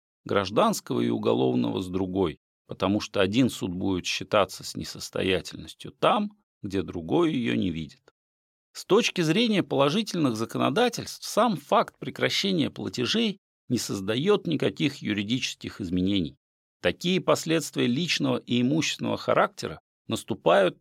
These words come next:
только после судебного удостоверения платёжной неспособности. «Учение о материальной несостоятельности, говорит Эткер,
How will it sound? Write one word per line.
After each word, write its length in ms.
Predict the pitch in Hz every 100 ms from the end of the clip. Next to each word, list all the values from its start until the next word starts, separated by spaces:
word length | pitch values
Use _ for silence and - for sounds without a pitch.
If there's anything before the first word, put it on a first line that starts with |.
| -
только 340 | 165 165 151
после 400 | 135 160 156 135
судебного 600 | - 113 107 185 160 143
удостоверения 800 | 127 113 - - 117 131 151 131
платёжной 600 | - 117 107 139 127 123
неспособности. 960 | 110 110 - - - 123 90 78 - - _ _ _ _ -
«Учение 600 | 101 - 151 175 160 156
о 120 | 110
материальной 640 | 110 - 101 123 135 123
несостоятельности, 1300 | 120 110 - - 110 135 185 - 120 95 - - - _ _ -
говорит 400 | 101 101 98 104
Эткер, 400 | 98 - -